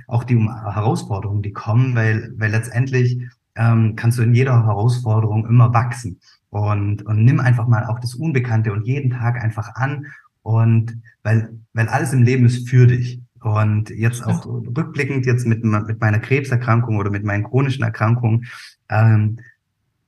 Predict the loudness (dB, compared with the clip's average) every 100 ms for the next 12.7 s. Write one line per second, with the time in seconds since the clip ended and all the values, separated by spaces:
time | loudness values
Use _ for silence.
0 | _ -2 0 0 -2 2 4 4 2 0
1 | -2 0 0 0 2 0 -2 -4 -2 0
2 | 0 0 0 0 -4 -4 -4 -2 -4 -6
3 | -14 _ -10 -6 -4 -4 -6 -8 -8 -10
4 | -12 -10 -12 -8 -8 -6 -4 -2 -2 -2
5 | -8 -6 -6 -6 -6 -4 -4 -6 -4 -4
6 | 2 4 4 2 -4 -12 -6 0 2 2
7 | 4 4 2 -2 -12 -14 -4 -4 -2 -2
8 | -2 -2 0 2 2 0 -2 -6 -6 -2
9 | -2 -4 -6 -8 -6 -2 0 0 0 0
10 | 0 -6 -10 -4 0 2 2 0 -2 -6
11 | -12 -18 -20 _ _ -12 -10 -8 -8 -10
12 | -12 -12 -12 -10 -12 -14